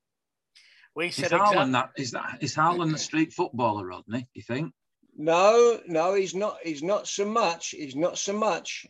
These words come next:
Speaker 3: Um, but that's, that's what I feel City would be. Um, I looked at Yaya Toure as being a street footballer. <laughs> You, you,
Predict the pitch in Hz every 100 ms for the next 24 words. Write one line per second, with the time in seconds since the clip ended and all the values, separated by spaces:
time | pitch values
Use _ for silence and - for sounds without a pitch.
0 | - 135 135 135 131 135 135 131 _ _
1 | _ _ _ _ - 156 147 - _ _
2 | _ 143 175 - - 139 175 170 - 175
3 | 160 160 - 160 139 131 - _ _ -
4 | - 175 170 156 147 147 123 151 143 -
5 | _ _ _ _ 151 170 170 175 202 233
6 | - 214 196 196 196 190 185 180 - 190
7 | 214 196 170 139 180 156 147 - 156 156
8 | - 175 120 151 135 110 - _ _ -
9 | 196 -